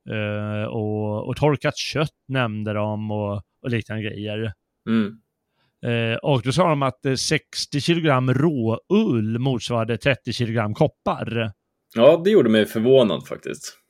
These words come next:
Speaker 1: Ja, men, eh, det är väl då att, eh, det var väldigt, eh, det räknades då som högstatus, eh, eh, material, ull.
Speaker 2: Mm. Ja.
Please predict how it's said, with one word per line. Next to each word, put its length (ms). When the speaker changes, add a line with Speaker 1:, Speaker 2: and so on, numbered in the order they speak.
Speaker 1:
Ja, 440
men, 280
eh, 180
det 80
är 60
väl 180
då 200
att, 220
eh, 200
det 200
var 140
väldigt, 460
eh, 80
det 340
räknades 400
då 100
som 180
högstatus, 1120
eh, 280
eh, 500
material, 720
ull. 460
Speaker 2:
Mm. 120
Ja. 280